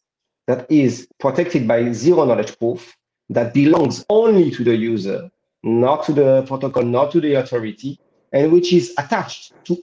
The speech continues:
each and single transaction. So by definition, by design, we are exactly anti-scammy DeFi project,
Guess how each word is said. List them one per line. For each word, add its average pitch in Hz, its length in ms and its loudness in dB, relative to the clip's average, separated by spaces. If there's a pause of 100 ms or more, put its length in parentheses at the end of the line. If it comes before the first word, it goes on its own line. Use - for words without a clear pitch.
each 247 360 -2
and 165 140 -2
single 180 400 0
transaction. 180 600 -8 (600)
So 127 160 0
by 185 280 0
definition, 120 720 -6 (320)
by - 220 0
design, 120 580 -4 (440)
we 139 320 0
are 151 580 2
exactly 139 720 -4 (300)
anti-scammy 151 1500 -2
DeFi 113 420 -4
project, - 260 -6